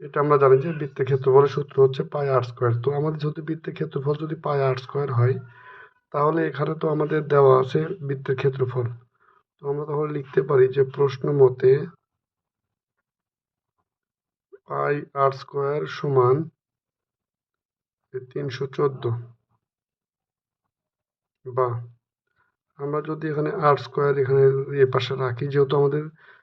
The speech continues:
ব্যাস বের করতে বলছে, তার মানে আমাদের আর এর মান বের করতে হবে। তাহলে তিনশো চোদ্দ, নিচে হচ্ছে পাই, সমান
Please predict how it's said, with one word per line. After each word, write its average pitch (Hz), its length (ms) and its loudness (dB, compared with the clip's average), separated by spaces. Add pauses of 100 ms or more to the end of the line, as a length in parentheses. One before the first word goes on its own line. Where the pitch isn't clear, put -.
(220)
ব্যাস 135 340 2 (140)
বের 139 160 4
করতে 127 280 -2 (100)
বলছে, 123 220 -2 (120)
তার 143 140 -2
মানে 135 180 0
আমাদের 135 300 2
আর 139 100 0
এর 135 120 6
মান 123 200 0
বের 120 140 0
করতে 123 280 -6
হবে। 117 200 0 (640)
তাহলে 135 380 -8
তিনশো 143 380 -6 (140)
চোদ্দ, 127 340 -6 (440)
নিচে 135 300 -10
হচ্ছে 135 320 -4 (320)
পাই, 127 220 -10 (1400)
সমান 143 380 -4